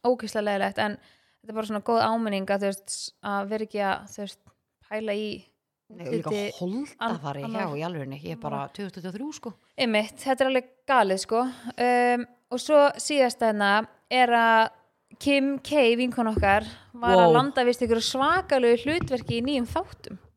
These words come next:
Speaker 2: Ha?
Speaker 1: Já.
Speaker 2: Ekki
Speaker 3: Ha?
Speaker 2: raunveruleika eða?
Speaker 1: Nei,
Speaker 2: Ha,
Speaker 1: leiknum
Speaker 2: what the?
Speaker 1: þáttum.
Speaker 2: Ha?
Speaker 1: Mhm.
Speaker 2: Kim?
Speaker 1: Að þeir hafa verið, sem sagt, leikstjórinn sem að, eh, er með þessa þætti, hafa verið svo ógeðslega ánægð með leikþáttinn hennar sem að var í, muni ekki,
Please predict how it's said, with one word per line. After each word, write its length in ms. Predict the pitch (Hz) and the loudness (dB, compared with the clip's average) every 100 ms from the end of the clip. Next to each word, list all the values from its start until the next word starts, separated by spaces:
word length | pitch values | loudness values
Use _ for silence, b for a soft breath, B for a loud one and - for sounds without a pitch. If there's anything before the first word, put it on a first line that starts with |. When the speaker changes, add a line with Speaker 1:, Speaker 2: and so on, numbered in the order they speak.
| _ _ 240 | _ _ -18
Speaker 2:
Ha? 160 | 294 147 _ _ _ _ | -16 -16 _ _ _ _
Speaker 1:
Já. 160 | 320 208 _ _ _ _ | -14 -14 _ _ _ _
Speaker 2:
Ekki 100 | 269 | -6
Speaker 3:
Ha? 180 | 381 220 143 | 0 0 -2
Speaker 2:
raunveruleika 480 | 339 240 156 151 143 | -6 -6 -8 -8 -10
eða? 320 | 143 139 135 | -8 -8 -6
Speaker 1:
Nei, 320 | 214 202 208 _ _ - | -6 -6 -12 _ _ -18
Speaker 2:
Ha, 60 | - | -6
Speaker 1:
leiknum 320 | 269 285 262 | -4 -2 -4
Speaker 2:
what 80 | 233 | -4
the? 60 | 277 - | -4 -6
Speaker 1:
þáttum. 80 | 196 _ 233 | -14 _ -10
Speaker 2:
Ha? 120 | 175 165 | -6 -4
Speaker 1:
Mhm. 120 | 135 117 _ _ _ | -4 -10 _ _ _
Speaker 2:
Kim? 160 | - 359 - B B - | -6 -6 -8 B B 0
Speaker 1:
Að 240 | 240 240 - | 2 2 2
þeir 140 | 254 | 2
hafa 220 | 247 240 240 | 4 2 4
verið, 300 | 240 233 240 - 226 | 2 2 0 -6 -12
sem 140 | 226 | -10
sagt, 80 | 220 | -4
leikstjórinn 640 | 247 269 - 269 269 277 294 | -2 -2 -2 0 0 -2 -6
sem 260 | - 262 247 | -8 -6 -4
að, 300 | 240 233 226 _ _ _ - | -2 -2 -4 _ _ _ -10
eh, 340 | - - - _ - | -10 -10 -14 _ -8
er 120 | 233 | -4
með 180 | 226 220 | -4 -6
þessa 80 | - | -10
þætti, 480 | 196 - 196 247 254 b b b 233 | -10 -6 -4 -4 -6 b b b -4
hafa 100 | 240 | -2
verið 120 | 233 | -2
svo 120 | 247 | -2
ógeðslega 400 | 269 - 269 277 | -4 -2 -2 0
ánægð 420 | 311 294 262 254 262 | 0 0 0 0 0
með 360 | 294 285 262 - | 0 2 0 -4
leikþáttinn 720 | 247 269 277 - 262 240 240 226 | -2 0 0 -2 -4 -4 -4 -4
hennar 320 | 208 202 214 | 0 0 -2
sem 440 | - - - 226 | -8 -14 -10 -8
að 300 | 226 214 214 - 226 | -4 -2 -2 -4 -4
var 220 | 233 233 | -2 0
í, 200 | 226 214 | -2 -2
muni 300 | 226 226 208 | -2 -2 -2
ekki, 140 | 202 | -2